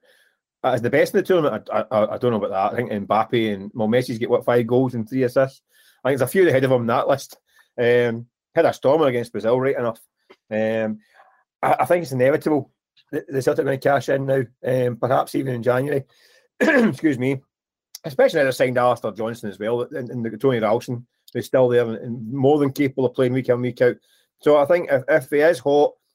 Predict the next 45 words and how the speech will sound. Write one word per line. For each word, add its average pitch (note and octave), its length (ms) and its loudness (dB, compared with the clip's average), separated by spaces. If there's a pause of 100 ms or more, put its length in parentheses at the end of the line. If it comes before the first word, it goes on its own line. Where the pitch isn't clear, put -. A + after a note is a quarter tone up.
(260)
and B2 100 -6
he B2 80 0
is C#3 140 2
looking C3+ 240 -4
for B2 120 0
a A#2+ 80 -2
move, C3 240 0
I - 20 -12
mean, C#3+ 140 -2
I - 40 0
think E3 100 -2
he's, B2+ 100 -10
what C#3 120 0
is C3 40 -4
he, B2+ 60 -2
twenty-seven C#3+ 640 -2
now C3+ 80 2
as B2+ 180 0
well? C3+ 360 2 (640)
Uh, C#3 100 -6 (160)
maybe C#3+ 160 0
a B2 40 0
chance C3 300 -2
for C#3+ 80 0
him B2 80 -2
to B2 100 -4
make B2 120 -2
a A2 60 4
big A#2+ 200 2
move A#2+ 320 2
and, A2 220 -6
and A2+ 240 -10
earn B2 120 0
a A2+ 80 -4
few B2+ 220 -4
quid B2 340 0
and G#2+ 220 -4
earn A#2 140 -4
the G#2+ 80 -4
club B2+ 180 0
a B2 40 0
few C3 160 -6
quid A2+ 180 -2
as A2 80 -6
well. C3 280 2